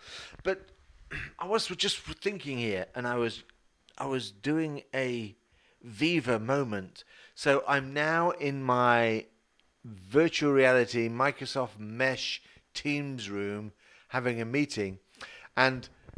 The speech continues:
Cortana keeps coming in going, "Oh, I found this. What do you think about this, guys? Um, oh, oh, look, look, we've got this and this topic here." And then I can kind of imagine that you would need that three-dimensional space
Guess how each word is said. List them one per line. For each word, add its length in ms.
Cortana 560
keeps 240
coming 280
in 60
going, 240
"Oh, 320
I 60
found 300
this. 320
What 100
do 40
you 40
think 140
about 160
this, 100
guys? 340
Um, 260
oh, 220
oh, 100
look, 440
look, 220
we've 100
got 160
this 280
and 320
this 180
topic 360
here." 320
And 340
then 280
I 60
can 280
kind 400
of 120
imagine 680
that 140
you 180
would 220
need 600
that 500
three-dimensional 1300
space 840